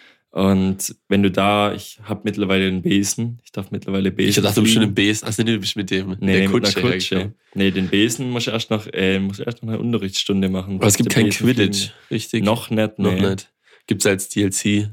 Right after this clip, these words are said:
Speaker 1: Ja, es gibt so ein, es gibt so ein, äh, den, wie sagt man, den Oberprofessor, wie heißt denn der? Der Schulleiter.
Speaker 2: Dumbledore.
Speaker 1: Ja, ist aber nicht der Dumbledore, ist ein anderer.
Speaker 2: Okay.
Speaker 1: Und der hat gesagt, dass Quidditch zu gefährlich ist. Wir setzen das dieses Jahr aus. Aber ich hoffe, dass man das dann irgendwann
Speaker 2: <laughs>
Speaker 1: zocken kann.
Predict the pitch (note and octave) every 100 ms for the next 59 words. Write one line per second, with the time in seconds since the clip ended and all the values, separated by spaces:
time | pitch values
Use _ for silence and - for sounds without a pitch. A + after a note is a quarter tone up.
0 | - G2 G2 - G#2+ - G#2 G#2 G2+ G2+
1 | G2 G#2 G2 G2 G2 F#2+ G2 - F#2+ F#2+
2 | F#2+ F#2+ F#2 F#2 G2 F#2 F#2 F#2 F#2+ _
3 | _ _ _ _ - - A2 - F#2 F#2
4 | F2+ G2 G#2+ - F#2+ A2 G2+ - G2 F2+
5 | F#2 G2+ - G#2+ F#2 F#2 F#2+ G2 - A2
6 | G2 F#2+ G2+ G2+ G2 G2 - _ G2 F#2+
7 | G2+ G2 G2+ G2 F#2+ G2 F#2+ F#2+ G2+ G2+
8 | G#2 G2+ - F#2 G2+ G#2 G#2+ G#2+ - -
9 | A2 G#2+ - F#2+ G2+ G2+ G2 - G#2 -
10 | G2 G2 - - - B2 A#2 G2+ G2 -
11 | - G2+ G2+ A2+ A#2 A#2+ A#2 - G2 G2+
12 | - G2 - G2+ F#2+ G2 G2+ G2 G2 G2
13 | - G#2 G#2 B2 A#2 A2 - G#2 - G2
14 | G2 - G2 F#2+ G2 F#2+ G2 - G2+ G2
15 | G#2 G2+ G2